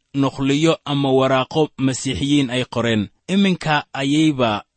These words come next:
kiniisaddu bilaabmaysaa, waa maalinta Pentecost. Haddaba taasu waxa weeye bilowga kiniisadda. Sida la garan karana, wuxuu la hadlayaa Yuhuudda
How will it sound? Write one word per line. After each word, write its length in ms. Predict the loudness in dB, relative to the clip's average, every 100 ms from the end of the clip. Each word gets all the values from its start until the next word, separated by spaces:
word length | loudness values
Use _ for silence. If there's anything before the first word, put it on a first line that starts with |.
| _ -4
kiniisaddu 560 | 0 0 0 -2 -4
bilaabmaysaa, 920 | -4 -2 0 0 -2 -4 -4 -4 -4 -6 _ _
waa 180 | -2 0
maalinta 480 | 2 0 0 -2 -4
Pentecost. 760 | -2 -2 -2 -4 -2 -2 -4 _ _
Haddaba 360 | -6 -2 0 0
taasu 380 | 0 0 0
waxa 220 | -2 -2 -2
weeye 420 | 0 2 2 2 _
bilowga 420 | 0 2 2 0
kiniisadda. 640 | -2 -2 0 0 -2 -2 -4 _
Sida 280 | -4 0 2
la 140 | 2 0
garan 320 | 2 2 0
karana, 500 | 0 2 2 0 -2 -4
wuxuu 340 | -2 -2 -2 0
la 140 | 0
hadlayaa 520 | 0 -2 -4 -2 0
Yuhuudda 640 | 2 2 2 0 0 -4